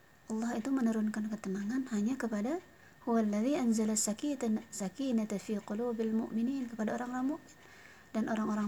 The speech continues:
mukmin itu, dia adalah orang-orang yang taat kepada Allah.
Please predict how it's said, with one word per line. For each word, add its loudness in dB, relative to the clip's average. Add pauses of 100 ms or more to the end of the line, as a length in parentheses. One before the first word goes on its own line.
(140)
mukmin 0
itu, -2 (560)
dia 0
adalah -2
orang-orang 0
yang 0
taat -2
kepada -6
Allah. -10